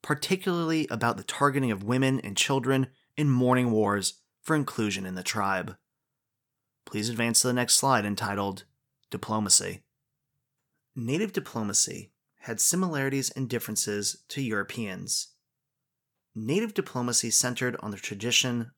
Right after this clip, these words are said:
of gift-giving, a political, social, economic,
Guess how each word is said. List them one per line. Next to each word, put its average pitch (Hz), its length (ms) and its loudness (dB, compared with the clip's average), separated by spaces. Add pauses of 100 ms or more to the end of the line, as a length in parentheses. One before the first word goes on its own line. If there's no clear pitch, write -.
of 117 220 -8
gift-giving, 107 720 -4 (720)
a - 60 -10
political, 147 760 0 (280)
social, 127 800 2 (480)
economic, 120 680 -2